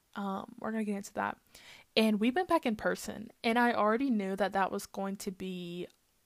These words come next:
a lot for me. I already knew school was gonna be a lot. I knew podcasting was gonna be hard, but in my head, I was like, "Okay, senior year is gonna be easy."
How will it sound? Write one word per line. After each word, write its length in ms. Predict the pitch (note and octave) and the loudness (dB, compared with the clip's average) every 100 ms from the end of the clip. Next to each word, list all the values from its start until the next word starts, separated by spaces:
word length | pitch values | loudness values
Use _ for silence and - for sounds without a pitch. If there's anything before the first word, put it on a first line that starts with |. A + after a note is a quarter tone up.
| _ _ _ - | _ _ _ 2
a 140 | G3 | 2
lot 600 | G3 F#3 F#3 F#3 G#3+ B3 - | 4 2 4 6 4 2 -2
for 160 | B3 B3+ | -2 0
me. 280 | C4 C4+ C4+ C4 - - - - | 0 0 -2 -6 -14 -20 -18 -2
I 40 | G#3+ | 2
already 200 | G#3+ A3 | 4 2
knew 160 | G#3 | -2
school 320 | - - B3 | -6 -6 0
was 100 | B3 | 2
gonna 180 | B3 B3 | 2 -2
be 60 | A#3+ | 2
a 60 | |
lot. 140 | A#3+ G#3+ | 2 2
I 40 | |
knew 140 | F#3 F3+ | 0 -4
podcasting 580 | - A#3+ A#3+ A3+ - | 0 0 0 -6 -4
was 100 | A3+ G#3+ | -4 -2
gonna 140 | G#3+ | -2
be 80 | G#3+ | 2
hard, 460 | G#3 G#3 G3+ G3+ | 4 6 4 2
but 100 | - | -2
in 160 | - A3 | 0 4
my 160 | C4+ B3+ | 4 4
head, 360 | G#3 G3+ A3 | 4 4 4
I 160 | - G3 | 4 2
was 220 | G3 G3 | -2 -4
like, 140 | F#3 | -4
"Okay, 260 | F#3+ F#3 E3+ | -2 -2 -4
senior 300 | - G3+ G#3+ | -4 -4 -2
year 160 | A3 G3 | -2 -4
is 120 | - | -6
gonna 180 | F3+ F3+ | -8 -8
be 220 | F3+ A3+ | -8 -6
easy." 420 | A3+ A#3 A#3 | -4 -2 -4